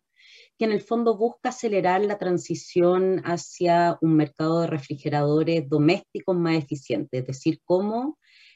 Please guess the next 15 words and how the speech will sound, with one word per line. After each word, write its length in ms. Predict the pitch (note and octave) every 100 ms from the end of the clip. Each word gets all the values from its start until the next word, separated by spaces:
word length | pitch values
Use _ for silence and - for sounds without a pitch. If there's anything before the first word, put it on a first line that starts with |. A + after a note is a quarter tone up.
| _
eh, 420 | F3+ E3+ D#3+ D3+ -
podemos 640 | E3 D#3 D#3+ F3+ G3 G3+ G3
acelerar 760 | - F3 D#3 D3 D#3 F3+ G#3 -
que 80 | F3
los 140 | D3+
hogares 400 | D3+ D3+ E3+ F3+
en 200 | F3+ D#3
Chile 500 | - F#3 F3 F#3 F#3+
tengan 560 | - E3+ F3 E3+ F3+ D#3
acceso 880 | D3 C#3 - F3 F3 - - G#3+ A3+ _ _ _ _ -
a 300 | E3+ D#3+ F3
refrigeradores 840 | E3 C#3 D#3+ - D3+ D3 D#3+ E3
altamente 540 | D#3+ D#3 D3+ D3+ D3+ D3+
eficientes, 720 | - D3 B2+ - - _ C3+ -
¿ya? 280 | C#3 C#3+